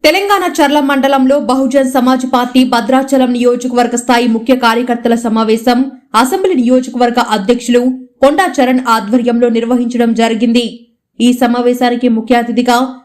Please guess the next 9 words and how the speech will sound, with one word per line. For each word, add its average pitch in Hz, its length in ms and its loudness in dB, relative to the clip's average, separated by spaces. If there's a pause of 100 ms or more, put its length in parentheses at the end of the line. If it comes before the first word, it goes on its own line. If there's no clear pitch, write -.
(140)
భద్రాద్రి 302 520 0
కొత్తగూడెం 247 600 0
జిల్లా 240 280 0
ఇన్ఛార్జ్ 233 580 -2 (340)
తడికల 339 260 0
శివకుమార్ 247 560 0
పాల్గొన్నారు. 233 760 0 (360)
ఈ 233 80 2
సందర్భంగా 240 880 0